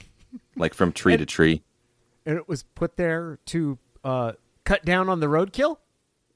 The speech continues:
Speaker 1: I, I assume so. At least to give squirrels an opportunity to, to navigate the road. <laughs> I've never actually seen, I mean, you just drive, you know,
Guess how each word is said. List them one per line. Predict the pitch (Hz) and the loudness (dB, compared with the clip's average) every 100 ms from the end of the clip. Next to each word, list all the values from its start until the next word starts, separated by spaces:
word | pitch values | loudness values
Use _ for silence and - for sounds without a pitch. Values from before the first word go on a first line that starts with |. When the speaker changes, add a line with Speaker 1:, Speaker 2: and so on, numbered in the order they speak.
| _ _ | _ _
Speaker 1:
I, | 92 98 95 | 2 4 4
I | 87 | 4
assume | 104 - 127 185 | 4 2 0 2
so. | - 76 76 _ - | 0 0 -2 _ 0
At | 113 | 4
least | 131 - | 4 2
to | 110 | 0
give | 127 110 | 2 2
squirrels | - 113 107 | 4 4 4
an | 98 | 4
opportunity | 98 - - 107 101 80 | 2 0 -2 0 2 0
to, | 76 90 80 76 - - | -2 -2 -2 -2 -10 -8
to | 92 | -4
navigate | 87 85 87 82 82 - - _ _ _ | 0 0 -2 -2 -2 -4 -14 _ _ _
the | - | -4
road. | 82 82 82 82 _ _ - - - - - - | 2 4 4 0 _ _ -20 -18 -16 -14 -12 -12
<laughs> | - - - - - - - | -14 -16 -20 -20 -20 -16 -2
I've | 104 135 | 2 4
never | 165 160 | 6 8
actually | 117 113 - 101 | 8 8 2 -2
seen, | - 113 104 98 | 0 0 2 2
I | 117 | 2
mean, | 127 123 | 4 6
you | 123 | 4
just | 127 113 | 4 0
drive, | 107 95 95 85 | 2 4 4 0
you | 98 82 | -4 -4
know, | 71 73 | -4 -6